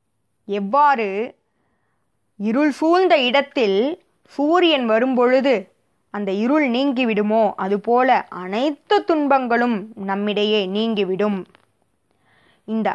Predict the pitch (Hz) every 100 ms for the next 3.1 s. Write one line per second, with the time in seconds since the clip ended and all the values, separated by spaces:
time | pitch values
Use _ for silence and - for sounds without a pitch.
0 | - 190 208 262 269 277 262 254 240 240
1 | 359 247 190 202 254 294 277 226 190 _
2 | _ _ _ _ _ - 220 220 320 311
3 | 233